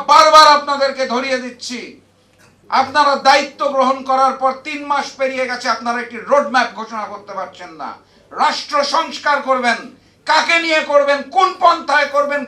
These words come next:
কবে করবেন, আপনারা বলতে পারছেন না। আপনারা অন্তর্বর্তীকালীন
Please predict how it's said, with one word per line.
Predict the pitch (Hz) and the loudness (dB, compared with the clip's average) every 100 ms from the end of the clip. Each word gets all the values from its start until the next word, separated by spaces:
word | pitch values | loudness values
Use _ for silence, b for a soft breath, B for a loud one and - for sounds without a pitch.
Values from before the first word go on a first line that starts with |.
| - | -2
কবে | 320 320 311 277 | 0 2 2 4
করবেন, | 254 233 208 240 - - - 254 | 2 0 -4 -10 -18 -20 -4 -2
আপনারা | 254 277 254 214 | 0 0 0 0
বলতে | 294 285 262 | -4 0 0
পারছেন | 240 233 233 214 185 | -2 -4 -10 -8 -8
না। | 139 - _ _ _ _ _ _ 262 | -8 -12 _ _ _ _ _ _ -2
আপনারা | 285 294 285 285 | 0 2 4 4
অন্তর্বর্তীকালীন | 311 330 294 285 277 277 254 269 262 | 0 -2 0 0 -2 -4 -6 -6 -8